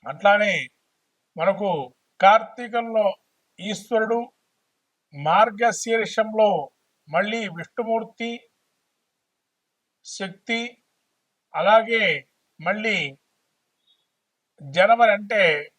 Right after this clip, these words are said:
పుష్యమాసంలో సూర్యనారాయణ స్వామి, ఇలా ఆ యొక్క సమాంతరమైన ఫలితాలు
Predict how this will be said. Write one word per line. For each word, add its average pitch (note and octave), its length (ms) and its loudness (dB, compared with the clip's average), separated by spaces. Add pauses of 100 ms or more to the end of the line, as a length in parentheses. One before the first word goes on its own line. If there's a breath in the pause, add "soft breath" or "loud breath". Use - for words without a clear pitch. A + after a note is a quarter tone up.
(140)
పుష్యమాసంలో A#3 1300 4 (480)
సూర్యనారాయణ G3+ 920 2
స్వామి, F3 440 -2
ఇలా F#3 460 4 (1600)
ఆ E3 80 2
యొక్క G#3 220 4
సమాంతరమైన A#3+ 880 2
ఫలితాలు G3+ 880 2